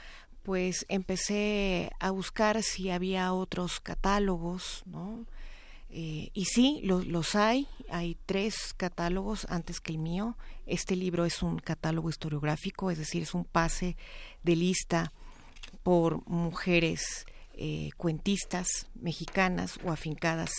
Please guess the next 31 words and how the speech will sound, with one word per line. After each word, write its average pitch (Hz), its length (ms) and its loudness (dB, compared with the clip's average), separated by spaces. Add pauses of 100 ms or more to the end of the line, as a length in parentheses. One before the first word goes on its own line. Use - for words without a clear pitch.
en 160 260 -2
el 156 100 -4
país. 185 520 -2 (920)
Y 220 140 4
entonces 311 380 6
vi 302 100 6
que 277 120 4
había 247 340 6
uno 233 600 4
de 175 200 -2
Luis 196 200 0
Leal 220 440 4
de 185 100 0
mil 180 160 0
novecientos 185 400 0
cincuenta 208 400 0
y 208 100 2
ocho, 208 600 -2
otro 160 260 -6
de 165 80 -4
Manuel 156 300 -4
Carballo 185 720 -2
del 151 360 -4
ochenta 160 400 -4
y 175 100 0
ocho 185 380 -4 (460)
y 175 100 -2
otro 175 320 -2
de 165 280 -2
Rosel 170 300 -2
McClough 180 400 0